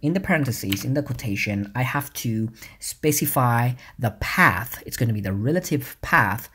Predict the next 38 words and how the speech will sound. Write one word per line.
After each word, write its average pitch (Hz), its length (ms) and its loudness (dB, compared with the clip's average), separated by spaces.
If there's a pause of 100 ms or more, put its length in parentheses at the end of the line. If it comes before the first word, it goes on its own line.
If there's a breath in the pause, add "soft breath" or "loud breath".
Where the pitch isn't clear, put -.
(240 loud breath)
for 104 280 -2
that 95 300 -4
hello 104 380 -2
J 98 260 -4
S - 200 -8
file. 139 420 2 (600 loud breath)
So 107 420 2
dot 160 340 2
slash 113 760 2
means, 120 800 0
as 110 100 -4
you 107 60 -4
can 101 140 -6
see, 139 360 0 (220)
already 120 280 0
Visual 107 280 -2
Studio 101 280 -2
Code 98 280 -4
is 95 100 -6
telling 147 300 0
me 107 100 0
that, 98 160 -4
hey, 98 300 -6 (160)
there 92 140 -4
is 92 80 -6
a 101 60 -8
file 101 480 0
named 92 240 -8
hello 90 380 -8
in, 135 300 -2
in 135 360 0
your 87 440 -6
folder. - 560 -8 (360 loud breath)
So - 140 -4
dot 107 400 2
slash 143 420 2
means 110 380 0
you, 113 260 0